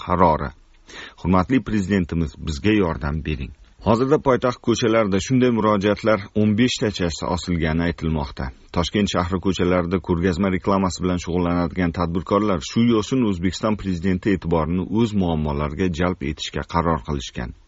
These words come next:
Ozodlik bannerlar mojarosi shu yilning aprel oyida boshlanib, hozirga qadar poytaxtning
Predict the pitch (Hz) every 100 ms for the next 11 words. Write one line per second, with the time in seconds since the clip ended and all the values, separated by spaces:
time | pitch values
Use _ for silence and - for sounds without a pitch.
0 | _ _ - 76 87 139 110 85 98 110
1 | 110 110 110 110 90 80 87 87 - 110
2 | 107 104 107 101 87 - 101 92 87 95
3 | 87 80 85 104 - - - - 82 95
4 | 101 113 98 98 104 - 87 82 76 104